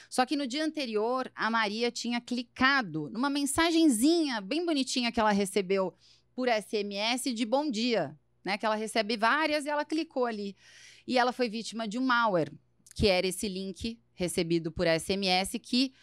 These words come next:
ocasionou a invasão, né, a coleta das senhas dela e a invasão do Instagram. Ah, paralelamente a isso, gente,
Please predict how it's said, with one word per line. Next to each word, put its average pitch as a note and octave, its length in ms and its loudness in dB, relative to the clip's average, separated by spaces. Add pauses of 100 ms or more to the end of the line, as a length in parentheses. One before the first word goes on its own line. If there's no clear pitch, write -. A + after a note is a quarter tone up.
(140)
ocasionou A#3 760 -2
a G#3+ 140 -2
invasão, G#3 640 0
né, F#3 180 2
a D#3 220 2
coleta F#3+ 420 2
das F#3 180 0
senhas F3+ 360 -4
dela F3+ 420 0
e G3 140 -4
a F#3 40 0
invasão F3+ 480 -2
do E3+ 100 -6
Instagram. F3+ 520 0 (800)
Ah, F3+ 280 0 (140)
paralelamente D4 840 2
a A3+ 80 2
isso, A#3+ 160 -2
gente, G3 160 -4